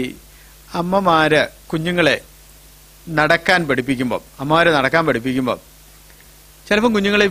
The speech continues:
വീഴാൻ അങ്ങ് അനുവദിക്കും. കാരണം വീഴാതെ നടന്നിട്ടുള്ള ആരും തന്നെ ലോകത്തിലില്ല, വീഴാതെ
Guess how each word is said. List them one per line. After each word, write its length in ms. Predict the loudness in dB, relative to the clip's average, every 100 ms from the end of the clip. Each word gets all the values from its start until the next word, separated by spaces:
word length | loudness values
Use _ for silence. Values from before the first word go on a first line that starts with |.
| 0
വീഴാൻ 340 | 0 2 2 2
അങ്ങ് 140 | 0 0
അനുവദിക്കും. 440 | 0 -2 -4 -8 -18 -20 -20 -20 -20 -20 -20 -20 -20 -20 -20 -20 -20 -8
കാരണം 420 | 0 2 2 0 -2 -8 -20 -20 -20 -20 -20 -20 -8
വീഴാതെ 600 | -2 2 4 4 4 2 2
നടന്നിട്ടുള്ള 440 | 2 0 -2 2 2
ആരും 200 | 4 2 2
തന്നെ 140 | 2 2
ലോകത്തിലില്ല, 540 | 4 2 0 -2 0 0 0 -8 -20 -20 -20 -14 -2
വീഴാതെ 400 | 2 4 4 2